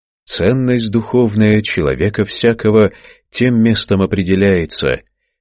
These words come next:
кое он в жизни шествий великом занимает. Кто во хвосте уныло плетется, потоком общим увлекаемый,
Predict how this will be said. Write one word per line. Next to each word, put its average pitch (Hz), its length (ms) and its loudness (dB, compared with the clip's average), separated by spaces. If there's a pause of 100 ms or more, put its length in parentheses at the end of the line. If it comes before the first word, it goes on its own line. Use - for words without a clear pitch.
(200)
кое 113 480 4
он 123 240 -2
в 101 40 -6
жизни 107 560 2
шествий 104 640 0
великом 98 640 0
занимает. 92 800 -2 (680)
Кто - 240 0
во 117 120 2
хвосте 104 520 0
уныло 101 400 2
плетется, 92 840 -2 (340)
потоком 101 580 0
общим 95 340 -2
увлекаемый, 82 920 -4